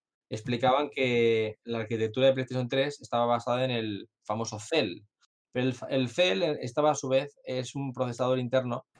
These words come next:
muy potente que estaba a su vez basado en siete subprocesadores, que eran como siete pistas de información. Y la, y el orda-, y la, la consola no tenía ta-, tarjeta gráfica. Así que, digamos que la tarjeta gráfica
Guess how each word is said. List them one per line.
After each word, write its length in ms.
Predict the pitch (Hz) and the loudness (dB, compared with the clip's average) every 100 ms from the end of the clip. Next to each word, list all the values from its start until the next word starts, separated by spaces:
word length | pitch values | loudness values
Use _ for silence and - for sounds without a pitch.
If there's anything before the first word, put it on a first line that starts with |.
| _ | _
muy 140 | 120 120 | -4 -2
potente 300 | 127 131 127 | 0 0 -2
que 60 | |
estaba 180 | 113 135 | 0 0
a 20 | |
su 80 | 131 | 2
vez 220 | 135 135 127 | 0 0 -2
basado 340 | 127 131 135 | -2 2 2
en 200 | 127 120 | 2 -2
siete 340 | - 135 131 | -4 -4 -2
subprocesadores, 920 | 131 123 127 117 117 123 131 127 - _ _ _ _ _ | -4 -6 -4 -6 -6 0 2 2 -4 _ _ _ _ _
que 100 | 143 | 0
eran 160 | 165 | 0
como 200 | 156 143 | 0 -2
siete 260 | 131 127 135 | -2 -2 -2
pistas 240 | 131 131 | -2 -2
de 80 | 123 | -4
información. 480 | 117 113 107 107 104 _ | -4 -4 -4 -4 -8 _
Y 120 | 131 | 2
la, 180 | 127 131 | 4 4
y 80 | 143 | 2
el 80 | 135 | 2
orda-, 200 | 131 135 | 2 -2
y 80 | 147 | 2
la, 340 | 135 131 117 - _ _ | 4 4 2 -6 _ _
la 80 | 131 | 0
consola 280 | 135 151 175 | 2 2 2
no 140 | 175 | 2
tenía 340 | 170 151 147 - | 0 0 0 -2
ta-, 60 | _ _ - | _ _ -10
tarjeta 340 | 131 139 127 | -4 -2 0
gráfica. 500 | 113 110 104 - - _ _ _ _ | 0 -4 -6 -12 -16 _ _ _ _
Así 220 | 120 139 | -10 -6
que, 260 | 147 165 - | -2 -2 -4
digamos 400 | - 127 147 175 | -4 0 2 0
que 140 | - 135 | 0 0
la 140 | 120 | 0
tarjeta 280 | 117 - 139 | -2 0 2
gráfica 480 | 147 156 156 175 | 2 0 -2 -2